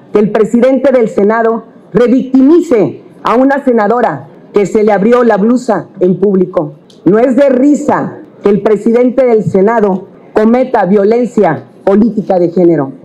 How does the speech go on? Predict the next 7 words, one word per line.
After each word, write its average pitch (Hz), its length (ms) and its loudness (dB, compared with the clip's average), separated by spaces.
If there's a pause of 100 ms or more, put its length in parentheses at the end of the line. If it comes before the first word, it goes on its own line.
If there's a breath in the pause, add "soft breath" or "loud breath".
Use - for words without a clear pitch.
(220 loud breath)
Este 262 320 0
acto 311 320 -2
de 269 120 2
violencia 233 960 0
política 233 500 0
de 220 100 -2
género 240 480 0